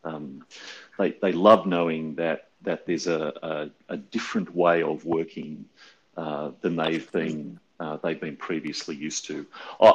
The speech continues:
I personally, you know, it, it, uh, as a psychologist, um, I personally, uh, have people contacting me, uh, who are referred by other people saying, "I want to come and see you, um, because you've been,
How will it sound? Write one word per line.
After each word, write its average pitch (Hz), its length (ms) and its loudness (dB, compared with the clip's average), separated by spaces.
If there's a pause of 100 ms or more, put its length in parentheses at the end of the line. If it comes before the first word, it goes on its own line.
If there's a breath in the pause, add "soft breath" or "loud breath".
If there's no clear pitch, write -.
I 110 140 12
personally, 87 920 2
you 85 100 -4
know, 82 120 2
it, 80 140 -2
it, 90 140 -4 (140)
uh, 82 220 -2
as 85 160 -2
a 82 60 -4
psychologist, 85 720 0
um, 76 360 -4
I 87 120 6
personally, 78 800 2 (420 soft breath)
uh, 78 340 -2
have - 280 -2
people 87 300 -4
contacting 92 800 -2
me, - 260 -10 (320 soft breath)
uh, 82 220 -4
who 90 220 2
are 80 80 0
referred 85 420 0
by 82 140 -2
other 85 180 0
people 80 400 -8
saying, 82 500 -6
"I 90 80 -2
want 87 200 -2
to - 40 -20
come 82 160 -12
and 76 120 -10
see 78 220 -8
you, 90 500 -2 (420 loud breath)
um, 76 480 -10
because - 260 -14
you've 85 200 -10
been, 76 360 -8